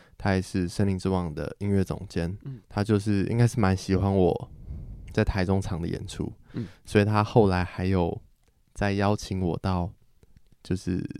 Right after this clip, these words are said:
Speaker 1: 《森林之王》的公司再海选一次。
Speaker 2: <laughs> 再选一次。
Speaker 1: 对，再选一次。
Speaker 2: 嗯。
Speaker 1: 所以我其实总共算是海选了，
Speaker 2: 三次。
Speaker 1: 跑三次。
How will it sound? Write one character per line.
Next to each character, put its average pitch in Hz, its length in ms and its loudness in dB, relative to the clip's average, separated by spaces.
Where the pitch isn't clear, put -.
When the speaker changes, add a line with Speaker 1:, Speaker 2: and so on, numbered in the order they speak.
Speaker 1:
《森 107 200 -2
林 98 80 0
之 101 80 4
王》 95 140 4
的 87 80 -2
公 92 260 2
司 90 320 -6
再 101 200 2
海 - 200 -6
选 - 220 -4
一 101 80 -10
次。 - 280 -10
Speaker 2:
<laughs> 170 180 -18
再 - 120 -10
选 92 220 -8
一 92 80 -10
次。 117 160 -4
Speaker 1:
对， 107 140 6
再 107 120 8
选 101 160 4
一 87 40 4
次。 95 60 -4
Speaker 2:
嗯。 - 20 -6
Speaker 1:
所 123 100 12
以 - 20 12
我 107 140 10
其 - 240 2
实 120 80 8
总 104 220 6
共 110 120 6
算 107 220 2
是 110 100 -2
海 95 220 0
选 92 180 2
了， - 200 -6
Speaker 2:
三 - 160 -8
次。 - 40 -2
Speaker 1:
跑 90 140 2
三 98 320 -2
次。 - 260 -4